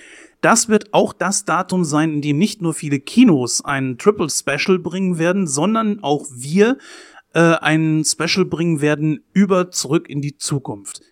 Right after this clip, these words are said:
Wie das Ganze genau aussehen wird, wissen wir noch nicht hundertprozentig. Wir sind stark in der Vorbereitung. Was ich jetzt allerdings schon ankündigen kann, ist, dass wir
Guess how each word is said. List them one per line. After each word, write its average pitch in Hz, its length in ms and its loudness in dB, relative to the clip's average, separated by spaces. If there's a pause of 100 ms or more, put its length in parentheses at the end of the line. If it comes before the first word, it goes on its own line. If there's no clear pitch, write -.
(120)
Wie 127 280 -2
das 208 240 -4
Ganze 208 260 -2
genau 170 220 4
aussehen 135 680 -2
wird, 147 340 2
wissen 175 300 0
wir 143 100 -2
noch 123 200 -6
nicht 127 220 -8
hundertprozentig. 139 760 -4
Wir 151 80 -4
sind 147 220 0
stark 208 320 2
in 196 80 -4
der 180 100 2
Vorbereitung. 156 640 0 (300)
Was 165 160 4
ich 160 60 0
jetzt 233 180 6
allerdings 202 300 0
schon 160 160 0
ankündigen 175 520 2
kann, 135 280 4
ist, 208 320 4
dass - 180 2
wir 147 260 6